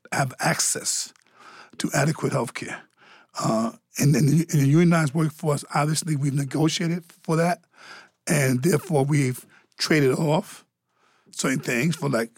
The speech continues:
increases in salary as opposed to imp-, imposition of, of, of, uh, premiums. See, now we're talking about this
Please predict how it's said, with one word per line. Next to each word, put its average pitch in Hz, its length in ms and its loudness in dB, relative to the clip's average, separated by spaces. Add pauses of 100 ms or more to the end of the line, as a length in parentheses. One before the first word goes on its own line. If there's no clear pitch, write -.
(220)
increases 151 440 0
in 131 80 -2
salary 156 480 0 (640)
as - 100 -4
opposed 147 380 0
to 123 280 -2 (440)
imp-, - 220 -12
imposition 143 580 -2 (100)
of, 120 280 -6
of, - 340 -6 (320)
of, 110 260 -4
uh, 101 240 -4 (1080)
premiums. 143 580 -2 (560)
See, 202 400 4
now 160 260 -2
we're 160 140 -2
talking 202 180 2
about 156 300 0 (140)
this 139 240 0